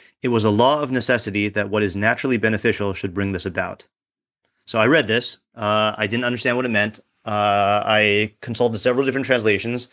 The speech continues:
thought about it for a couple of days, consulted my Stoicism chavrusa, um, and we con-,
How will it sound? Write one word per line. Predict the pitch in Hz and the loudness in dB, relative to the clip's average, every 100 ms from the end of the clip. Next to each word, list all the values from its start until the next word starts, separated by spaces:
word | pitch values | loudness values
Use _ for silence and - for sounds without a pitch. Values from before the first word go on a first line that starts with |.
| _ | _
thought | - 117 | 0 2
about | 113 123 | 4 2
it | |
for | 117 | 2
a | 117 | -2
couple | 113 113 | -2 -2
of | |
days, | 95 101 104 - - _ | 0 0 0 -4 -20 _
consulted | - 113 117 117 110 | -10 -2 -2 0 0
my | 107 107 107 | 2 4 2
Stoicism | 101 123 117 113 113 | 2 0 0 -2 -2
chavrusa, | 107 98 101 95 120 139 - - - - | -2 -2 -2 0 0 0 -6 -20 -14 0
um, | 117 113 | 2 2
and | 120 117 117 113 | 0 0 0 0
we | 120 | -2
con-, | 113 - 120 | -2 -4 -8